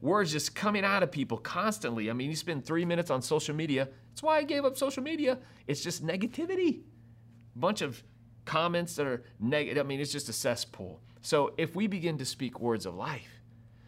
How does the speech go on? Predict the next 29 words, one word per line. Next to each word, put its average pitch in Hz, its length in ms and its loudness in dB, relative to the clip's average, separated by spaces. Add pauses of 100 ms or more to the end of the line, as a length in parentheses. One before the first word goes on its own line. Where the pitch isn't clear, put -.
(120)
to 131 100 -8
speak 127 280 -2
encouraging 120 640 -2
words, - 400 -16 (580)
talk 175 300 0
about 151 320 0
shining 165 600 0
like 143 300 -2
stars 139 800 0
in 131 260 -2
the 117 80 0
darkness, 110 720 0
this 190 300 0
is 185 160 4
it. 233 280 8 (600)
That's 175 220 8
how 196 360 2
stark - 720 8
this 139 220 0
is. 120 120 -2
Listen, 151 280 -2 (260)
I 147 80 6
was 170 140 6
at 147 160 2
breakfast 143 520 0
just 160 220 -2
the 160 80 -2
other 143 140 0
day. 92 200 -4